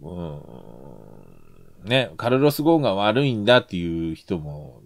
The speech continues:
ね、ニュース見ている人もいるだろうけど、僕はもうどう考えてもカルロス・ゴーン、日産辞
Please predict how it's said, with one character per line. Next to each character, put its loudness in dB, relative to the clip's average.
ね、 -6
ニ -4
ュ -4
ー -10
ス -8
見 -4
て -10
い -12
る -6
人 -12
も -8
い -6
る -4
だ 0
ろ -6
う -18
け -16
ど、 -16
僕 -6
は 0
も -10
う -8
ど -2
う -2
考 -6
え 0
て -6
も -4
カ -8
ル 0
ロ 2
ス・ -4
ゴ -2
ー -2
ン、 -4
日 -2
産 -2
辞 -2